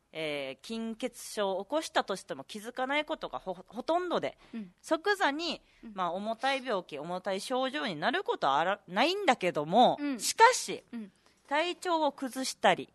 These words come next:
Speaker 2: うん。
Speaker 1: 体力が落ちてしまうと、免疫機能がうまく働かずに、
Speaker 2: うん。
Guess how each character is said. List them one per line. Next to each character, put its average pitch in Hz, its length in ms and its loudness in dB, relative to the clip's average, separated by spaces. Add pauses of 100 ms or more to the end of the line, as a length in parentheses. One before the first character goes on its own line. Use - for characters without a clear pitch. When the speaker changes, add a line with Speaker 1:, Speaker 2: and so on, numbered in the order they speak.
Speaker 2:
う - 20 -8
ん。 226 120 -12
Speaker 1:
体 294 280 8
力 254 240 4
が 151 100 2
落 190 140 0
ち - 80 -14
て 208 100 0
し - 220 -6
ま 160 160 -4
う 143 60 -8
と、 131 160 -8
免 254 280 2
疫 - 40 -12
機 - 240 -10
能 208 180 0
が 175 120 2
う 208 160 2
ま 277 120 4
く 175 120 -4
働 165 480 -4
か 147 140 -6
ず 131 120 -14
に、 170 220 -6
Speaker 2:
う - 20 -16
ん。 196 80 -18